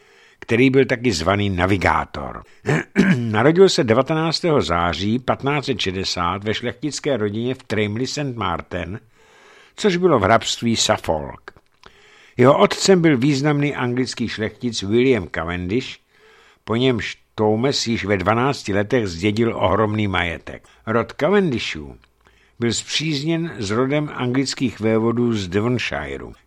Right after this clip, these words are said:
Cavendish zemřel někdy v květnu roku patnáct set devadesát dva ve věku třiceti jedna let v Atlantském oceánu. Byl první z Angličanů, kdo se pokusil soupeřit s Francisem Drakem.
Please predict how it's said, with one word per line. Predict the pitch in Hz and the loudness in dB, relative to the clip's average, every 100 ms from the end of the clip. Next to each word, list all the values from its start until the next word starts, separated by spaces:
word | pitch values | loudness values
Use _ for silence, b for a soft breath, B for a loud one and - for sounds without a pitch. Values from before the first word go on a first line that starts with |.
| - | 0
Cavendish | 117 156 175 175 123 | 2 4 2 2 2
zemřel | 135 139 135 151 | 2 2 0 0
někdy | 143 143 139 120 | 0 -2 -2 -4
v | |
květnu | - 101 107 - 135 135 120 | -4 -2 -2 -2 -2 -2 -2
roku | 117 113 120 | -6 -6 -6
patnáct | 120 104 127 123 - | -6 -6 -6 -6 -6
set | 117 | -8
devadesát | 110 110 113 107 113 90 78 | -4 -2 -2 -4 -4 -4 -6
dva | 80 80 82 95 | -8 -6 -2 -2
ve | 101 98 | -2 -4
věku | 107 101 107 | -4 -4 -8
třiceti | - - 143 190 180 180 | -6 -6 -6 -6 -6 -2
jedna | 165 151 117 90 | -2 -2 -2 0
let | 110 120 | -2 -4
v | - | -6
Atlantském | - - 113 110 - 113 107 | -6 -2 -2 -2 -4 -4 -4
oceánu. | - 87 73 71 64 - b | -6 -8 -8 -10 -12 -18 b
Byl | 107 143 | 2 2
první | - 185 170 196 | 6 4 6 2
z | - | 2
Angličanů, | 190 160 143 - 90 82 76 65 73 | -2 -2 -4 -4 -6 -6 -8 -12 -10
kdo | 92 123 | -4 -2
se | 135 | 0
pokusil | - 131 - 156 160 110 | 0 -4 -6 -6 -2 -2
soupeřit | - 117 123 151 127 147 131 | 0 2 2 0 -4 -4 -8
s | |
Francisem | - 98 110 - 135 - 135 127 117 | -6 -4 -4 -6 -8 -6 -8 -6 0
Drakem. | 95 95 98 - 65 65 60 | 4 4 2 0 -4 -4 -10